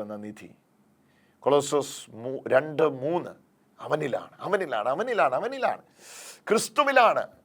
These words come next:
ജ്ഞാനത്തിൻ്റെയും അറിവിൻ്റെയും നിക്ഷേപങ്ങളൊക്കെയും മറഞ്ഞിരിക്കുന്നത്, ഒളിഞ്ഞിരിക്കുന്നത്.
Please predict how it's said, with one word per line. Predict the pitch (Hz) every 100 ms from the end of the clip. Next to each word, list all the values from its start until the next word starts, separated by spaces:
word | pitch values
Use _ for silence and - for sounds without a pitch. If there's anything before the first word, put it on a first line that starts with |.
| -
ജ്ഞാനത്തിൻ്റെയും | 98 127 151 147 147 131 131 131 131 131 131 127 113 _ _ _ _ - 110
അറിവിൻ്റെയും | 170 156 135 131 127 127 123 117 - _ _ _ _ _ _ 110
നിക്ഷേപങ്ങളൊക്കെയും | 131 - - - 190 156 151 127 117 - 95 - - _ _ _ _ _ _ _ _ _ _ _ _ _ _ _ _ _ 85
മറഞ്ഞിരിക്കുന്നത്, | - 82 90 82 82 - _ _ _ -
ഒളിഞ്ഞിരിക്കുന്നത്. | 127 117 98 - -